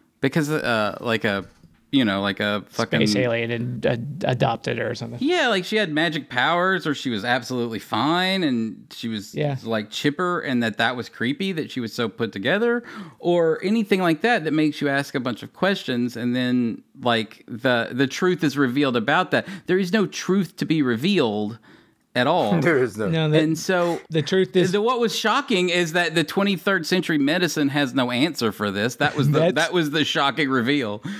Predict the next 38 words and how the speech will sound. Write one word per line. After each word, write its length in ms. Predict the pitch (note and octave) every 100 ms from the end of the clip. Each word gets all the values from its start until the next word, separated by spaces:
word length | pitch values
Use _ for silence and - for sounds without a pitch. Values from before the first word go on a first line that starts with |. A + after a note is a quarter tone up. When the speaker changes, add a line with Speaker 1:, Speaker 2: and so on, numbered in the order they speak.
| - -
Speaker 2:
That, 220 | D3+ D3+ D3+
Speaker 1:
But 80 | D#3
Speaker 2:
that 200 | F3+ F#3
is 220 | F3+ D3
the 180 | D#3+ D3
weirdest 440 | D3+ D3 C3+ C3
thing 220 | D3 B2+
about 300 | A#2 C#3 C3
it. 220 | B2+ C3+ -
I 60 | B2+
agree 300 | B2 B2+ B2+
with 120 | A2+
you. 60 | A#2
Speaker 1:
So 220 | C#3 A#2
I, 280 | D#3 E3 - -
yeah, 300 | - C#3 B2 - - _ -
I, 280 | C#3 C3+ C3+
I 60 |
just 420 | A#2+ A2 C3+ A#2 G#2+
don't 300 | G#2+ G2 G2
know 160 | G2
what, 260 | G2 G2 -
I, 80 | A2+ A2
I, 120 | G#2+ A#2+
this 340 | A#2 C3 -
episode, 500 | B2 A2+ A2+ A2+ G2+
just 240 | A2+ G2+
nothing 680 | B2 B2+ C3+ C3+ B2 A2+ G2+ - _ -
seemed 320 | - A#2 G#2
thought 320 | G#2+ G#2+ G#2
out 260 | G2+ G2 -
at 200 | G#2 G2
all. 480 | F#2+ F#2+ F#2+ F#2+ - _ - - _ -
And 240 | C#3 D3+
that, 240 | E3 E3 - -
yeah, 260 | C#3 B2 B2+
this 220 | D#3 E3
is, 380 | E3+ D3 -